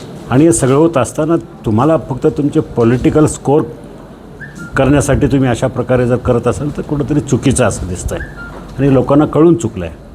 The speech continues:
लोकांनी पाहिलं आहे. इथं मला राजकारणामध्ये विरोध असतो, सहकार्यामध्ये विरोध असतो. मी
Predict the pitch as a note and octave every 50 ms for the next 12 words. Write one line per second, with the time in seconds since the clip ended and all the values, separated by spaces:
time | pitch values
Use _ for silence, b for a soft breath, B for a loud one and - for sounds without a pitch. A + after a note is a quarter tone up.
0 | - - - - - - - - A2+ A#2 A2 B2+ C3 C#3 C3 - - A#2+ G#2 A2+
1 | C#3 G#2+ D#2 - - - - - - G2+ F#2 - G2+ E2+ - - - - - -
2 | - - - - - - - - - - - - - - - - - B2 C3+ D3
3 | D#3 E3 F3+ E3+ - - - - - - - - - - - - - - - -
4 | - - - - - - - B2+ B2 B2 A2+ - - C#3 C3+ D3+ D3 C#3+ D3 C3+
5 | D3 D3 D3+ D#3 C#3+ C3 B2 B2 C3+ C#3 C#3 C3+ C3 A#2 - - - C3+ C3 C3
6 | C3+ C3+ C3 C3 - - - - - - - - - - - - - - - -
7 | - A#2+ A2 G#2+ G#2+ A#2+ B2 C3 B2+ C3 A#2+ C3 C3 B2+ B2+ C3 B2 B2+ A#2 -
8 | - - B2+ C3 C#3+ - - - - - - - - - - - - - - -
9 | - - - - - - A#2+ B2+ C#3 D3+ D#3 E3 E3+ -